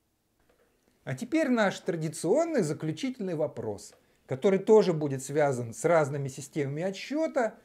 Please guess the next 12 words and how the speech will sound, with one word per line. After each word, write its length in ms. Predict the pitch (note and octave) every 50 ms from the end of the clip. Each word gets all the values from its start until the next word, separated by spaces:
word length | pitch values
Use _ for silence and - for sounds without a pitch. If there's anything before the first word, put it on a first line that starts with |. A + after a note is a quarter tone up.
| _ _ -
и 100 | - D#3+
я 140 | F#3 A3 G#3+
должен 340 | G3 G#3 G3+ G3 F#3 G3+ G3
сразу 360 | - B3 B3+ B3+ B3 G3+ A3
предупредить 580 | - G3+ F#3+ F3 F#3 D#3 F3+ F3 F3 F#3 D#3+ D#3+
вас, 260 | E3 D#3+ D3+ - - _ _ _ _
что 520 | - - - _ _ - D#3+ C#3+ D3 D3 -
он, 460 | G3 A3+ C4 D4 D4 D4+ D4 C#4+ - -
этот 300 | - B2+ B2+ - - -
вопрос, 420 | A#2+ A2+ - D#3 F#3+ A#3 G#3+ -
будет 400 | A2+ G2+ B2 D#3 D3+ D3+ - -
непростым. 800 | A#2+ A#2+ C#3 C3+ - - B2 - - - _ - B2 G#2 F2